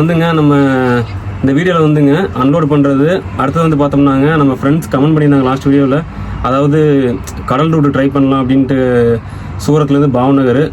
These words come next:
அதை பத்தி டீட்டெயிலாக பார்ப்போங்க. அதுக்கப்புறம் அந்த நம்ம லாரியில தான் அந்த படிக்காசே வாங்காம அந்த கிளீனர் வேலை பார்த்துட்டு இருக்காப்புல இல்லைங்க, அந்த எலி, அவரோட சாப்டர் வந்து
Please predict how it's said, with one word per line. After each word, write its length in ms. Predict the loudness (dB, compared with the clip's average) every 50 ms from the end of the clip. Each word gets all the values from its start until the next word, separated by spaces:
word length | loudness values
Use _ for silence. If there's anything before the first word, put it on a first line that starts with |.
| -6
அதை 160 | -4 -4 -4 -2
பத்தி 180 | -2 0 0
டீட்டெயிலாக 380 | 0 0 0 0 0 -2 0 -2
பார்ப்போங்க. 300 | -2 -2 0 0 0 0 -2 -4 -8 -16 -16 -14 -14 -14 -14 -12 -14 -14 -14 -10 -6 -2 -2
அதுக்கப்புறம் 420 | 0 0 0 0 0 0 0 2
அந்த 140 | 2 2 2 2 2 0 0 0 0 0 0 -2 -2 -6 -8 -12 -14 -14 -14 -12 -12 -12 -14 -14 -14 -8 -4 0
நம்ம 180 | 0 2 2 2 2 0 0 0 0 0 0
லாரியில 300 | 0 0 0 0 2 2 2
தான் 160 | 2 2 2
அந்த 120 | 2 2 2 0 0 -2 -4 -6 -8 -6 -4
படிக்காசே 400 | -2 0 0 0 0 0 0 2 2
வாங்காம 260 | 2 2 2 2 2
அந்த 100 | 2 0 -2 -2
கிளீனர் 280 | -2 0 0 2 2
வேலை 120 | 2 0 0
பார்த்துட்டு 240 | -2 -2 -2 0
இருக்காப்புல 220 | -2 0 0 2 2
இல்லைங்க, 220 | 2 2 2 2
அந்த 100 | 2 2 2 2
எலி, 140 | 2 0 -2 -4 -10 -12 -12 -12 -12 -12 -12 -12 -10 -8 -4 -2
அவரோட 240 | 0 0 0 0 -2 -2 -2
சாப்டர் 340 | -2 -2 0 0 0 0 2
வந்து 180 | 2 2 2